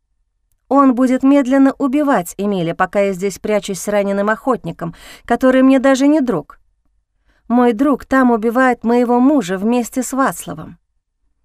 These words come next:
В кармане зазвонил телефон, и я вытащила трубку, мельком взглянув на экран. Сердце сжала ледяная рука. Звонил Эмиль. "Да",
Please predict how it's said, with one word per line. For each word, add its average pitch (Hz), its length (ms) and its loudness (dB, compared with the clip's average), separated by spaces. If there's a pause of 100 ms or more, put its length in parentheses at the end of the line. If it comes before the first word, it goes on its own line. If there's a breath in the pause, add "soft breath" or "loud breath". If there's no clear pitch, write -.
(100)
В - 60 -10
кармане 262 500 4
зазвонил 240 480 2
телефон, 269 640 -2
и 240 80 0
я 285 180 2
вытащила 285 540 0
трубку, 202 520 -4 (260 soft breath)
мельком 262 500 2
взглянув 233 500 0
на 247 140 2
экран. 165 420 -6 (680)
Сердце 247 540 -2
сжала 240 360 0
ледяная 254 540 2
рука. 208 460 -6 (380)
Звонил 254 500 2
Эмиль. 220 360 0 (840)
"Да", 247 360 -2